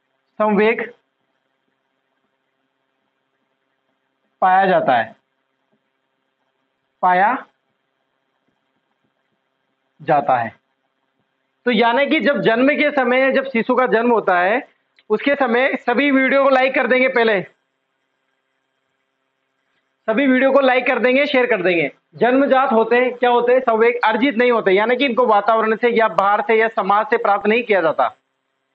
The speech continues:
जबकि ये क्या होते हैं? जन्मजात होते हैं। Very important है दोस्तों, आपको याद रखना है संवेग क्या होते हैं? जन्मजात होते हैं, यानी कि शिशु के जन्म के समय उसमें कौन सा संवेग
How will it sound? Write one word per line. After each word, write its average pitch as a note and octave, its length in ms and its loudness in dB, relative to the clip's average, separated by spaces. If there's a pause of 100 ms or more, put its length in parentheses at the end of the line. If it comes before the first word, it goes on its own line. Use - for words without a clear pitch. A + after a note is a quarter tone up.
(380)
जबकि F#3 200 -4
ये A#3+ 60 0
क्या A#3+ 140 0
होते A#3 180 0
हैं? A#3 60 0
जन्मजात F#3+ 480 0
होते E3 180 -4
हैं। D3 60 -2
Very A3 220 0
important A3 380 -2
है A3+ 60 0
दोस्तों, G#3+ 400 0
आपको F#3 240 0
याद F#3+ 300 2
रखना G3+ 220 -4
है A3 60 -2
संवेग G3+ 340 -2
क्या G#3+ 120 -2
होते F#3 200 -2
हैं? A3 120 -2
जन्मजात F3 520 -2
होते C#3+ 200 -14
हैं, A#2+ 140 -18 (180)
यानी F3+ 240 0
कि A#3 120 -6
शिशु G#3+ 300 -4
के A3 140 2
जन्म G3 260 0
के A3 120 -2
समय A3+ 320 -2 (320)
उसमें G3 260 -4
कौन A3+ 260 0
सा B3 120 -2
संवेग A3+ 280 0